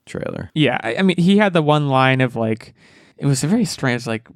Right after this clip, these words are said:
Speaker 2: when he was looking for his kid in the server room, he's like, "Will Smith something something." I don't even remember what the <laughs> line was. It was just, like, a, a Will Smith reference. And I was like, "That's interesting." But yeah, after that, there wasn't even, I don't even know if he had lines after that. It's gonna be interesting to see if he has the same sort of magnetism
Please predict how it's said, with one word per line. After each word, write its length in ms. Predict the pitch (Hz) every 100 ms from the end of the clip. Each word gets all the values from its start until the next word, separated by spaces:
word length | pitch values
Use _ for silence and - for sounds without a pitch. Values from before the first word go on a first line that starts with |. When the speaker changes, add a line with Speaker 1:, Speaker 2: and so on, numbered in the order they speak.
| -
Speaker 2:
when 100 | 151 143
he 60 |
was 100 | 131
looking 200 | 147 151
for 160 | 139 127
his 80 | 113
kid 260 | - 131
in 80 | 117
the 80 | 107
server 320 | - 120 120
room, 140 | 120
he's 180 | 120 113
like, 160 | 110 107
"Will 220 | - 123 143
Smith 360 | - 127 127
something 400 | - 127 123 120
something." 540 | 117 117 113 117 120 123 _ _ _ _ _
I 60 | -
don't 80 | 220
even 140 | 147
remember 200 | 143 143
what 80 | 131
the 80 | 117
<laughs> 80 | 135
line 220 | - 147 -
was. 160 | 123 131
It 60 |
was 100 | 127
just, 160 | 156 160
like, 140 | 156 -
a, 120 | 127 110 -
a 100 | 135
Will 240 | 117 127
Smith 400 | 151 - 110 123
reference. 540 | 139 143 147 160 - - _ _
And 80 | 135
I 20 |
was 120 | 139 127
like, 140 | 123
"That's 260 | 139 156 135
interesting." 560 | 131 127 - 135 120
But 100 | 120
yeah, 160 | 123 110
after 240 | 151 139
that, 240 | 131 117 -
there 120 | 127
wasn't 260 | 139 127
even, 280 | 120 113 110 135
I 40 |
don't 100 | 147
even 120 | 120
know 60 | 117
if 80 | 117
he 60 |
had 280 | 117 123 113
lines 380 | 110 120 135 143
after 260 | 147 147
that. 280 | 147 147 160 _ _ _ _ -
It's 160 | 165
gonna 180 | - 170
be 100 | 147
interesting 520 | - 151 147 - 135
to 160 | - 127
see 280 | - 127 117
if 100 | -
he 160 | 123
has 260 | 117 120 120
the 100 | 120
same 280 | - 120 113
sort 220 | 123 113
of 60 |
magnetism 760 | 117 113 117 120 110 110 107